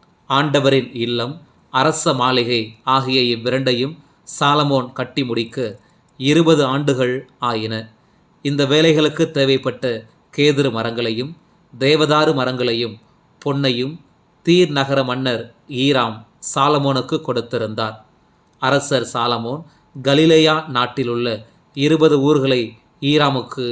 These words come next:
வழங்கினார். தமக்கு சாலமோன் தந்த ஊர்களை பார்வையிட ஈராம் தீர் நகரிலிருந்து புறப்பட்டு வந்தார். அவை அவருக்கு பிடிக்கவில்லை. எனவே அவர், "சகோதரரே, இந்த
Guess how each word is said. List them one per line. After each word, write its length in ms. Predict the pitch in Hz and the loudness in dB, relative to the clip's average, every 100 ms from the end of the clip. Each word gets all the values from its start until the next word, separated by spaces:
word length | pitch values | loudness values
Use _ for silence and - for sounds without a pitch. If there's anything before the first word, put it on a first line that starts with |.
| 120 - _ | -8 -16 _
வழங்கினார். 600 | 120 117 113 113 110 110 - _ _ _ _ _ | -4 -4 -4 -4 -4 -8 -14 _ _ _ _ _
தமக்கு 400 | 135 123 117 143 170 - _ - | -4 -4 -4 -6 -8 -10 _ -14
சாலமோன் 580 | - 151 160 151 156 147 | 0 2 2 2 -2 -2
தந்த 240 | 139 135 127 | -2 0 0
ஊர்களை 400 | 143 131 131 117 117 - | 0 2 0 -2 -6 -6
பார்வையிட 480 | 127 131 120 117 117 110 - _ _ 131 | -4 -2 -4 -4 -6 -8 -18 _ _ -4
ஈராம் 440 | 139 131 120 143 - _ _ _ | -2 0 -2 -8 -16 _ _ _
தீர் 240 | 156 175 143 | 2 2 2
நகரிலிருந்து 680 | 135 135 131 127 127 123 120 120 - _ | -2 0 0 0 -2 -2 -4 -4 -12 _
புறப்பட்டு 500 | 147 143 - 123 147 | -4 -2 -2 -6 -6
வந்தார். 400 | 117 107 110 110 - _ _ _ _ _ | -6 -8 -10 -12 -16 _ _ _ _ _
அவை 220 | 131 143 160 | 0 2 2
அவருக்கு 520 | 147 127 127 127 135 127 123 _ - | 0 0 0 -2 -4 -4 -6 _ -4
பிடிக்கவில்லை. 600 | 147 143 139 110 113 113 113 _ _ _ _ - | -2 -2 -6 -4 -6 -6 -10 _ _ _ _ -6
எனவே 360 | 123 131 123 143 - | -2 0 0 -2 -4
அவர், 340 | 117 120 110 - _ _ - | -6 -4 -6 -8 _ _ -14
"சகோதரரே, 680 | - 139 143 131 120 117 139 165 _ _ _ 151 | -4 -2 0 0 -2 -2 -6 -8 _ _ _ -8
இந்த 180 | 143 | 0